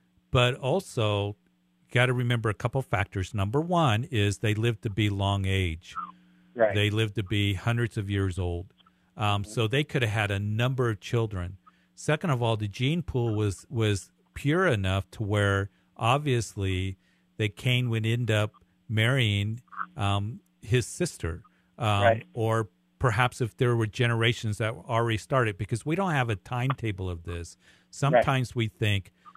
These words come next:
Speaker 1: that, you know, that, uh, Eve sinned ten minutes after, you know, Adam and Eve were created. Here came the serpent. It could have been years. Could have been years that, you know, Adam was there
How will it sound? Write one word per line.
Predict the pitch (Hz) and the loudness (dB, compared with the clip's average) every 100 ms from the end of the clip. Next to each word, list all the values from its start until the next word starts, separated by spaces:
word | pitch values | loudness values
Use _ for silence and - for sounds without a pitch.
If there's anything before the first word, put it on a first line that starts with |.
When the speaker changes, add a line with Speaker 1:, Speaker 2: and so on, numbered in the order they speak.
| - - | -18 0
Speaker 1:
that, | 117 107 - _ | 4 4 0 _
you | 113 | -2
know, | 110 101 95 95 - - | 2 2 2 -2 -10 -2
that, | 107 101 - _ _ _ - | 0 0 -4 _ _ _ -4
uh, | 113 104 - | -2 0 2
Eve | 127 139 | 2 2
sinned | - - 113 120 - | -2 0 0 0 0
ten | 127 131 | 0 2
minutes | 127 127 - | 0 0 0
after, | 110 - 110 110 104 - | -2 0 0 0 0 -4
you | 120 | -2
know, | 110 107 120 | 0 2 0
Adam | 110 110 110 | -2 -2 0
and | 107 | 0
Eve | 110 104 | -2 -2
were | 101 | -4
created. | - 113 120 101 - | -4 0 2 2 -2
Here | 104 | -4
came | - 110 104 | -4 -6 -6
the | 95 | -10
serpent. | - 113 - 90 - _ - _ | -8 -10 -8 -12 -12 _ -20 _
It | 139 | -6
could | - 165 | -2 -4
have | 143 | 0
been | 147 127 | -2 0
years. | 123 196 190 82 - - _ _ | 0 -2 -2 -6 -8 -20 _ _
Could | - 143 | -2 0
have | |
been | 147 135 | 2 0
years | 131 185 160 - | 0 0 0 0
that, | 113 107 _ _ _ | 0 0 _ _ _
you | - - 117 | -12 -2 0
know, | 110 110 - | 0 -2 -2
Adam | 117 120 123 | 0 2 2
was | 110 - | -2 0
there | 120 113 107 | 2 2 0